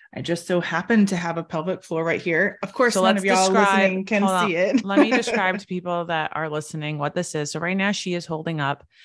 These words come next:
Speaker 2: uh, literally a pelvis skeleton that shows the bones and then the
Speaker 1: The muscle.
Speaker 2: muscular structure of the vagina and the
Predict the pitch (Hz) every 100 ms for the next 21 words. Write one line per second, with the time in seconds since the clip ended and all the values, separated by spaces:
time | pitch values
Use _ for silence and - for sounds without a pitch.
0 | - - _ - - - 170 202 220 214
1 | 185 - - - 156 151 143 131 - -
2 | - 165 151 160 165 160 156 - 165 156
3 | 156 151 143 160 160 202 214 - 165 165
4 | 160 160 156 - - _ _ 147 165 170
5 | 165 160 165 175 190 - - 208 190 180
6 | - 185 180 - 165 156 151 - 156 160
7 | 147 147 143 147 147 147 147 139 139 151
8 | 151 151 156 160 151 151 - 143 143 143
9 | 135